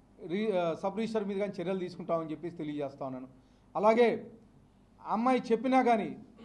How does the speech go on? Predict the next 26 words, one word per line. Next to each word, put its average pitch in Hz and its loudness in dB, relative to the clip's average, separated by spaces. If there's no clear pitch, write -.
దాని 190 0
తర్వాత 214 4
ప్రెస్ 196 -6
మీట్ 214 -4
పెట్టి 196 -2
ఎమ్మెల్యేకి 202 -4
సంబంధం 185 -4
లేదు, 185 -4
ఎమ్మెల్యే 208 2
బామర్దికి 202 0
సంబంధం 202 -4
లేదని 196 -2
చెప్పేసి 185 -6
చెప్పినా 214 2
కానీ 220 2
మళ్ళా 220 4
మధ్యలో 214 4
వ్యక్తులు 226 4
ఎవరో 202 2
పోయి 180 -2
రెచ్చగొట్టే 233 4
విధంగా, 190 0
ముస్లిం 240 -2
మైనారిటీలు 247 2
అని 214 2
చెప్పేసి 190 -2